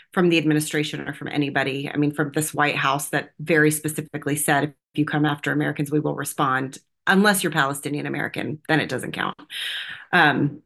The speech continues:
again, sorry to digress, but, but that is, that's just kind of the,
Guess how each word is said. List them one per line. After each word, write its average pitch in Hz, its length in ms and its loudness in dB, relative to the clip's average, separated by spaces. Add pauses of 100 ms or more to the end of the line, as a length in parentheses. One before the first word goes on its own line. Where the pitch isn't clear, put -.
(160)
again, - 280 -4
sorry 139 260 0
to 156 80 2
digress, 180 440 2
but, 185 300 2 (1000)
but 208 260 2
that 220 280 6
is, 175 280 2 (500)
that's 208 360 2
just 240 260 -6
kind 190 340 4
of 170 180 0
the, 156 480 0